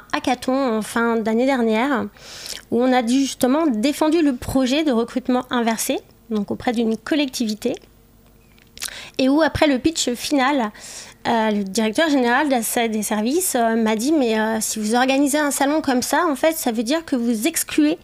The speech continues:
toutes les entreprises qui ne veulent pas aller dans cette voie. »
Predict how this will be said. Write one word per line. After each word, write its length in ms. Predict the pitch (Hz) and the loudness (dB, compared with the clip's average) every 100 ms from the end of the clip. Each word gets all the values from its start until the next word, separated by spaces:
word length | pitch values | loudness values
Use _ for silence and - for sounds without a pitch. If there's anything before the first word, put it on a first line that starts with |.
| - - - - - | -14 -20 -20 -18 -4
toutes 180 | 381 359 | -2 0
les 140 | 320 | 0
entreprises 640 | 330 - 294 233 311 349 254 - - - - | 0 0 -2 0 0 0 -2 -6 -20 -20 -4
qui 140 | 262 | 2
ne 100 | 262 | 2
veulent 220 | 247 247 - | 2 0 2
pas 160 | 320 | 2
aller 360 | 320 311 330 339 | 4 4 2 2
dans 140 | 294 | 0
cette 220 | 294 269 233 | 0 0 0
voie. » 200 | 208 | -2